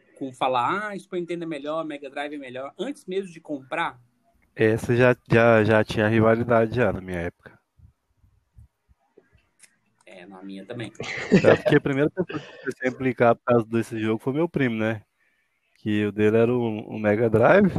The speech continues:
Speaker 2: aí ele tinha bastante jogo, e era o jogo, era do momento, né? É aquela história, né? Você tem dois videogames na casa, ele vai jogar o melhor, o dele era o melhor. Aí quando o Super Nintendo apareceu, né?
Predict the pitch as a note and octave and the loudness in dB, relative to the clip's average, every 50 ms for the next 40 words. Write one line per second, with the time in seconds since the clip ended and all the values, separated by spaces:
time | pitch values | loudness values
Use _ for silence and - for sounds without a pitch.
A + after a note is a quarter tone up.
0 | - - - - - - - A2 G#2+ G#2 G2+ G2+ G2+ G2 G2 - - G#2 F#2+ G2+ | -6 -8 -12 -16 -16 -12 -10 -8 -8 -8 -6 -6 -6 -6 -6 -6 -6 -2 0 0
1 | G2 G2 - - G#2 F#2+ - - - - B2+ C#3 D#3+ F3+ F#3+ G3 F3+ - C#3 C3 | 0 0 0 -4 -10 -12 -12 -14 -8 -2 2 4 4 6 4 4 2 2 4 6
2 | B2 A#2+ B2 B2 A2+ A2 A#2 C3 C3 A#2+ A2+ A2+ A#2 A#2+ B2+ C3 C3 B2+ C3 D3 | 6 6 6 4 2 0 0 2 2 2 2 2 -2 0 2 2 2 2 2 0
3 | F3+ F3+ - D#3+ D3 C3+ - _ - - - - - - _ _ - A#2 - C3 | 0 -2 -2 -4 -6 -6 -8 _ -20 -20 -20 -20 -20 -20 _ _ -8 -4 -2 -2
4 | C#3+ E3+ D#3 - - C3 B2 A#2 A2 A2 A2 G#2 A2 G#2 B2 A#2 A2+ B2+ C#3+ D3+ | -2 -2 -2 2 6 6 6 6 6 4 2 0 -2 -4 -2 0 2 2 2 2
5 | D#3+ E3 F3 E3 D#3+ D#3+ D#3 D3+ D3+ D3 - - A#2+ G#2+ G2+ F#2+ F#2+ F#2 G2 G2 | 0 0 0 0 0 0 0 0 -2 -2 0 0 2 4 4 2 2 0 -2 -2
6 | G2 G2+ G#2+ A2+ G#2+ G#2 A2+ A2+ B2 D#3 F3 D3+ C3 A2 G2+ F#2+ F#2+ G2 F#2+ G2 | 0 0 0 -2 0 0 -2 -2 -2 -2 -2 0 0 0 0 0 -4 -6 -6 -6
7 | G2+ G2+ G#2 G#2 A2 B2 C#3+ D3+ C#3 A2+ G2+ F#2 - _ - - - _ _ _ | -4 -2 -2 -4 -4 -4 -4 -2 -2 -2 -2 -4 -6 _ -20 -20 -20 _ _ _
8 | _ _ - - A2 - - B2 B2+ C3 - - - - _ - - - B2 A#2+ | _ _ -4 -2 -2 -2 -2 -4 -4 -6 -10 -20 -20 -20 _ -20 -16 -14 -14 -8
9 | B2+ D3 C#3 - - - - B2 C#3 C#3 D3 D3+ D3 C#4 D3+ D#3+ F#3+ G#3+ G#3 F3+ | -4 -4 -4 0 2 2 4 6 6 8 8 8 6 4 2 2 2 2 2 2
10 | F3 E3+ D#3+ C#3 | 2 2 2 0